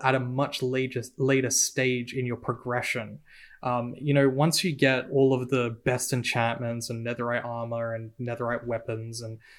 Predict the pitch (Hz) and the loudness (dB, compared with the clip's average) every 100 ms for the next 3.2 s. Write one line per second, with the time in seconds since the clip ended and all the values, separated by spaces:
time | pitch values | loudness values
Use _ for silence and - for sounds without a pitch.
0 | - 135 143 139 131 120 - 135 131 123 | -4 6 6 8 4 2 0 2 2 0
1 | 123 127 123 - 127 123 113 131 151 123 | -2 -2 -4 -4 -4 -4 0 2 2 0
2 | 123 123 120 - 143 120 127 - 185 196 | -2 -4 -4 -4 -2 2 0 4 4 4
3 | 143 | 2